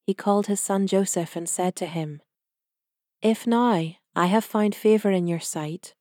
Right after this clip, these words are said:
put your hand under my thigh and promise to deal kindly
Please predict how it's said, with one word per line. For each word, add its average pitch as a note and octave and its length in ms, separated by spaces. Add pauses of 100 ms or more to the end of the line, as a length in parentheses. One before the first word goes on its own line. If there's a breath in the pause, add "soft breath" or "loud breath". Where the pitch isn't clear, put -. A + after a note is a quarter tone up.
(640)
put - 280
your B3+ 100
hand G#3+ 340
under F#3 260
my F3 160
thigh E3+ 600 (220)
and F3 180
promise G#3 480
to - 120
deal F3+ 280
kindly F#3 720